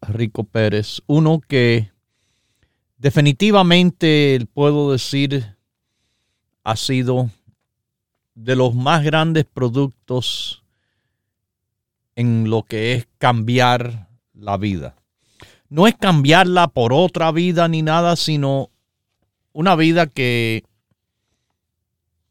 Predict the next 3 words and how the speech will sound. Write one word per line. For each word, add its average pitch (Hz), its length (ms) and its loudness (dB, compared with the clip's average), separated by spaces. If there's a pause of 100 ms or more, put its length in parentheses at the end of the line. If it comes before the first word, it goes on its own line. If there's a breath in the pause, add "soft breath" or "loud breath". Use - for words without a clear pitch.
(640)
yo 135 300 2
propiamente 135 1000 -4
conocía 135 960 -2